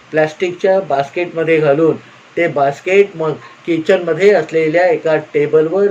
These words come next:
श्यामलने ठेवलं. तोपर्यंत स्वरा तिथे दाखल झालेली होती आणि त्या बास्केटमधली दोन टपोरी सफरचंद बघून स्वराचा आनंद गगनामध्ये मावेनासा झाला,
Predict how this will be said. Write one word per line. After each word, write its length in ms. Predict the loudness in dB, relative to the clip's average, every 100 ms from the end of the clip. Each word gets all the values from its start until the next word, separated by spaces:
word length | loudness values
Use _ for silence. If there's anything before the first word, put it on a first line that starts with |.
| -2
श्यामलने 680 | -6 -6 -4 -4 -6 -6 -8
ठेवलं. 540 | -4 -2 0 2 0 -4 -16 -18 -2
तोपर्यंत 640 | 0 2 0 0 -2 -4 -6 -6 -16 -20 -20 -20 -2
स्वरा 380 | 0 4 4 4
तिथे 440 | 2 -6 2 2
दाखल 460 | 2 -2 -2 0 2
झालेली 360 | 2 0 0
होती 520 | 0 0 0 -2 -2 -6 -16 -8
आणि 220 | -4 -4 -2
त्या 220 | 0 2
बास्केटमधली 1000 | 0 -2 -4 -2 -2 -2 -4 -8 -4 -2 -2
दोन 500 | -2 0 2 0 -2 -4 -4 -4
टपोरी 580 | -2 -2 -2 -2 -4
सफरचंद 680 | -4 -6 -2 -2 0 -2 -2
बघून 480 | -2 -2 -2 -2 -4 -8 -16 -20 -6
स्वराचा 680 | -2 0 -2 -4 -2 -2 -2 -6 -8
आनंद 480 | -6 -4 -6 -2 2 2 0 -2
गगनामध्ये 840 | -4 -2 -2 -2 -4 -2 2 2 0 -8 -20 -14
मावेनासा 880 | -6 -2 -2 2 2 2 -4 -2 -2
झाला, 380 | -2 -2 0